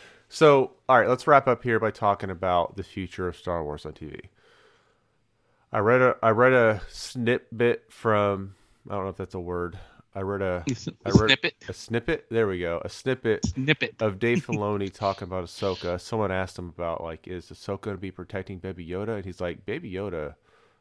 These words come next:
Speaker 1: has nothing to do with Ahsoka. Ahsoka taking care of Baby Yoda is not the show I have envisioned. I have something else completely in store for Ahsoka." And that makes me excited.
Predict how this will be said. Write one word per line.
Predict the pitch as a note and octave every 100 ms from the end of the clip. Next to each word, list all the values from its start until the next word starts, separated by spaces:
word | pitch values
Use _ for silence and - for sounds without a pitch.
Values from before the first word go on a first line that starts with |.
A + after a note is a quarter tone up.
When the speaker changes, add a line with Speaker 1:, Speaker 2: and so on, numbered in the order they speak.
| _
Speaker 1:
has | F#2 E2+
nothing | F2 G2 - F2
to |
do | F2
with | E2+
Ahsoka. | - - F2 - - - _ _ _ _ _ _ -
Ahsoka | F#2+ - E3 C#3
taking | B2 A#2 A2
care | A2+
of | F2+
Baby | G#2+ G2
Yoda | F2+ G#2 F#2
is | E2
not | F#2 G2+ G2+
the |
show | F#2 - F#2+ F2
I | E2+
have | F2
envisioned. | E2 D2+ F2+ F2 G#2 G#2 _ _ _ _ _ -
I | G#2+
have | G2
something | - - F2+
else | F#2 -
completely | F2 - F#2+ F#2 F2+
in | D#2+
store | - F2+ E2+
for | - -
Ahsoka." | - E2 D2+ - - _
And | E2+
that | F2+
makes | A2 -
me | F#2
excited. | - - G2 D2+